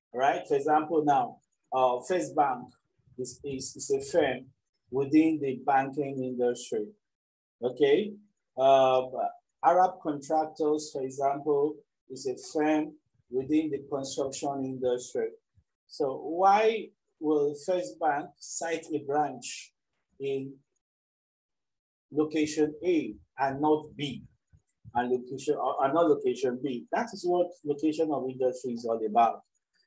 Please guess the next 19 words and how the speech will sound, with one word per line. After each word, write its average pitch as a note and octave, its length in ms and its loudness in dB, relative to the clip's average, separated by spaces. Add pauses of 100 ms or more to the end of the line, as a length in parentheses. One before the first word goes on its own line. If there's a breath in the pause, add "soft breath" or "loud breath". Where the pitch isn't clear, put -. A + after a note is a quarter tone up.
(360)
Okay, F#3+ 480 2
yeah, D3 240 -2
I, D3 100 2
I, D#3 500 0
I D3 60 2
know D3+ 180 2
I D3 100 6
have, E3+ 220 2 (180)
I D3 60 2
have D#3+ 160 0
a C#3 240 -4 (120)
banking C#3 440 -2
background, C3+ 520 -2 (460)
and B2 200 -6
so D#3+ 300 0
I D#3 420 0
know, G#3 380 2
you D#3+ 120 -4
know, E3+ 200 -4